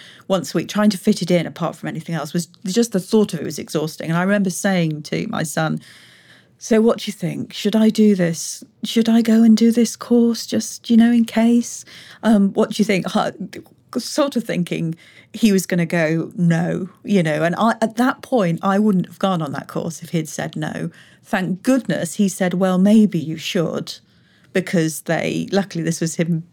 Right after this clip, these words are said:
doing the rule obeying thing, I suppose, 'cause they said, "You should go on it. Maybe you should go on it." So I went on this course, and almost from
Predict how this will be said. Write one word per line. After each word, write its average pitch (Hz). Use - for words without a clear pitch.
doing 165
the 165
rule 165
obeying -
thing, -
I 202
suppose, 185
'cause 185
they 180
said, 175
"You 175
should 160
go 160
on 156
it. -
Maybe 160
you 160
should 165
go 160
on 165
it." 160
So -
I 185
went 226
on 208
this 190
course, 160
and 170
almost 202
from 170